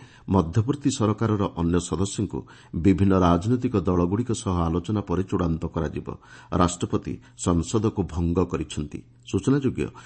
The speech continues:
ଚଉରାଅଶୀ ବର୍ଷୀୟ ୟୁନୁସ୍ ମଧ୍ୟବର୍ତ୍ତୀ ସରକାରର ନେତୃତ୍ୱ ନେବାକୁ ରାଜି ହୋଇଛନ୍ତି ବୋଲି ଆନ୍ଦୋଳନରତ ଛାତ୍ର ସଂଗଠନ ପକ୍ଷରୁ ସୂଚନା ଦିଆଯାଇଥିଲା।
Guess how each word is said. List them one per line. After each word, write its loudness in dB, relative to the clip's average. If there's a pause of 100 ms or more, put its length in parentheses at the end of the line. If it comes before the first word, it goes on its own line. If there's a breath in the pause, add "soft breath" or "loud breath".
(200 loud breath)
ଚଉରାଅଶୀ 6
ବର୍ଷୀୟ 2
ୟୁନୁସ୍ 0 (300 loud breath)
ମଧ୍ୟବର୍ତ୍ତୀ 2
ସରକାରର 0 (360 loud breath)
ନେତୃତ୍ୱ 4
ନେବାକୁ 2
ରାଜି 2
ହୋଇଛନ୍ତି -2
ବୋଲି -2 (360 loud breath)
ଆନ୍ଦୋଳନରତ 4
ଛାତ୍ର -4
ସଂଗଠନ -2
ପକ୍ଷରୁ -4
ସୂଚନା -2
ଦିଆଯାଇଥିଲା। -2